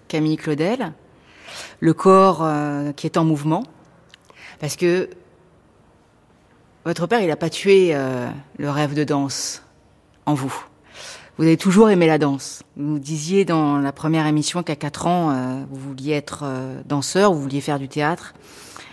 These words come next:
Et la réaction de votre père, pas de P D à la maison. Malgré tout, vous vous souvenez de ce jour où votre grand-mère vous a emmené voir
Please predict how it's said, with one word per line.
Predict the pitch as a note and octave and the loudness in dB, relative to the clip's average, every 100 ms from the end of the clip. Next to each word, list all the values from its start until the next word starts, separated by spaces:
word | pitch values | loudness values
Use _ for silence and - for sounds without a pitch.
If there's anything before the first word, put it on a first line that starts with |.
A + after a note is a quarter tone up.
| - _ | -20 _
Et | C#3+ | -2
la | D3+ | 0
réaction | D3 - E3 | 0 0 0
de | C#3 | 0
votre | D3 - D3 | -2 -4 -4
père, | - C3+ A#2+ - - _ - | -2 -4 -4 -14 -20 _ -6
pas | D#3 | -6
de | - | -4
P | D#3 | -2
D | D3+ | 2
à | D3 | 2
la | C#3+ | 0
maison. | C#3+ C3 - - _ - - - - - _ E3 | -2 -4 -8 -12 _ -20 -20 -20 -20 -20 _ 2
Malgré | E3 E3 E3 | 4 4 2
tout, | G#3 A#3 A3 | 2 4 4
vous | E3 D#3 | 2 -4
vous | D3+ | -4
souvenez | - D#3+ F3+ G3+ | -4 0 2 2
de | |
ce | - E3 | 0 -2
jour | D3+ F3 B3+ C4 D#3 - - - _ | 0 4 4 4 2 -6 -20 -20 _
où | F3 | 0
votre | D#3+ E3+ | 2 2
grand-mère | D#3 C3+ E3+ E3 F3+ G#3+ D#3 | 0 2 4 4 0 -4 -8
vous | C#3+ D3 | -8 -4
a | |
emmené | D3 D3 C#3+ | -4 -2 -4
voir | C#3+ D#3 D#3+ F#3 F#3+ | -4 -4 -4 -8 -14